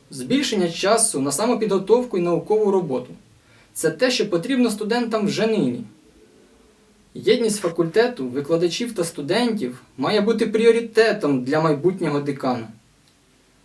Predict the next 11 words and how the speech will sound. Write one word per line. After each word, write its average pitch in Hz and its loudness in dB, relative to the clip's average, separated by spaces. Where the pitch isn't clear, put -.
Саме 185 -2
того, 185 2
хто - -2
об'єднає 127 0
факультет, - -4
я 127 -2
готовий 185 2
підтримати 175 -4
на 123 -4
виборах 139 -2
декана. - -12